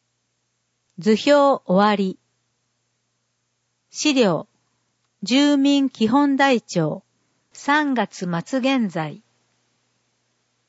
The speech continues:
二、障害のある人の状況。丸一、概況。本市における障害のある人の数は、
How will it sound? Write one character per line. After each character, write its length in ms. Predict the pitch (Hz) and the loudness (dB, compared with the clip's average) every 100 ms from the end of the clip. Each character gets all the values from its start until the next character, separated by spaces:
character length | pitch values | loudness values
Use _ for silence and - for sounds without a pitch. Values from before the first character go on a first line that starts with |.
| _ _ _ - | _ _ _ -4
二、 340 | 254 285 247 _ _ _ _ _ _ | 0 0 -2 _ _ _ _ _ _
障 340 | - - 302 302 | -6 0 2 2
害 220 | 302 302 | 0 0
の 120 | 294 | 0
あ 60 | 294 | 0
る 120 | 262 | -2
人 240 | - 214 | -2 -4
の 140 | 185 160 | -2 -2
状 220 | 185 214 | 0 -2
況。 460 | - 202 190 180 - _ _ _ _ _ _ _ _ _ _ | -2 -4 -2 -4 -8 _ _ _ _ _ _ _ _ _ _
丸 320 | 196 214 277 | -2 0 2
一、 460 | 277 - - 233 - _ _ _ _ _ _ _ - | 0 -4 -6 -6 -6 _ _ _ _ _ _ _ -6
概 260 | 214 262 | -2 -2
況。 420 | 254 247 226 202 - _ _ _ _ _ _ _ _ _ _ _ _ _ _ _ - | -2 0 0 0 -6 _ _ _ _ _ _ _ _ _ _ _ _ _ _ _ -2
本 220 | 311 330 | 0 0
市 160 | - 233 | 0 -2
に 160 | 196 | 0
お 80 | 180 | -2
け 160 | 208 175 | -4 -4
る 220 | 156 - _ | -6 -10 _
障 320 | - 294 311 | -2 0 2
害 220 | 302 302 | 0 0
の 100 | 294 | 0
あ 80 | 302 | 0
る 120 | 285 | 0
人 200 | 240 202 | -2 -4
の 120 | 180 165 | -4 -4
数 280 | 214 180 | -4 -4
は、 220 | 165 143 | -8 -10